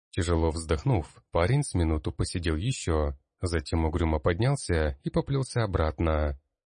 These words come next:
Как ни пытался он убеждать себя, что это на благо Империи, но внутри он чувствовал себя банальным стукачом.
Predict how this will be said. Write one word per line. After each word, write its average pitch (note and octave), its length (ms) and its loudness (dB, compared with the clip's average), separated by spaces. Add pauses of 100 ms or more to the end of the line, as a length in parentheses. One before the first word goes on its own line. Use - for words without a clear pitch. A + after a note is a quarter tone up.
Как F3+ 240 0
ни E3+ 80 4
пытался F2 720 0
он F#2+ 220 2
убеждать E2 480 0
себя, D#2+ 340 0
что E2 260 0
это D#2+ 180 0
на E2 160 2
благо D#2+ 340 2
Империи, D#2+ 800 2 (220)
но F3 140 2
внутри D#3+ 420 0
он D#3+ 160 2
чувствовал C3 600 -2
себя A#2 320 -2
банальным A2+ 720 2
стукачом. E2 1000 0